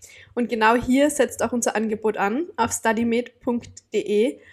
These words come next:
arbeiten wir bereits dran, unsere komplette T-M-S-Online-Plattform so zu überarbeiten, damit sie später nahtlos auf den T-M-S-nat ausgerichtet ist.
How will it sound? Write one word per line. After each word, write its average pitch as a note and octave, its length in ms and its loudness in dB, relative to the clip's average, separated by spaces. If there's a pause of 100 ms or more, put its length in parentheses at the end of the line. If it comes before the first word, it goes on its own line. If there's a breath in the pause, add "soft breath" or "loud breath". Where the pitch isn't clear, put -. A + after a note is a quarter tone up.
(120)
arbeiten B3 360 4
wir B3+ 100 2
bereits A#3 420 -2
dran, B3 260 -2
unsere A#3 280 -4
komplette A3 420 -4
T-M-S-Online-Plattform G#3 1300 -2
so C4+ 220 0
zu C4 120 -6
überarbeiten, G#3 800 -2 (320 soft breath)
damit A#3 240 0
sie B3+ 80 0
später A3+ 340 0
nahtlos A#3 440 2
auf A3 120 -2
den A3 200 -6
T-M-S-nat G#3+ 720 -2
ausgerichtet G3+ 600 -6
ist. G#3 300 -10